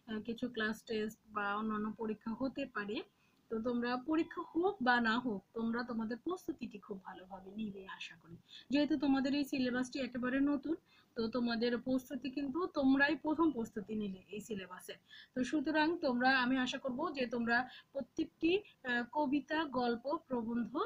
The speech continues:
আহ, ভালোভাবে পড়ে শেষ করবে এবং কোনো সমস্যা হলে তোমরা, উম, আমাদের সাথে আলাপ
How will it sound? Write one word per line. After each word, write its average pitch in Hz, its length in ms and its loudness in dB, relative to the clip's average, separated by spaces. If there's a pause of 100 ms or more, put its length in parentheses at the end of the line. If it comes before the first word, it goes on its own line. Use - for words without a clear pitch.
(320)
আহ, 220 180 -2
ভালোভাবে 233 500 0 (100)
পড়ে 233 220 0
শেষ 262 320 -4
করবে 254 320 0
এবং 247 300 -2
কোনো 240 180 0
সমস্যা 262 560 -2
হলে 254 220 2
তোমরা, 226 400 -4 (340)
উম, 220 160 -2
আমাদের 208 260 -6
সাথে 208 260 -6
আলাপ 208 260 -6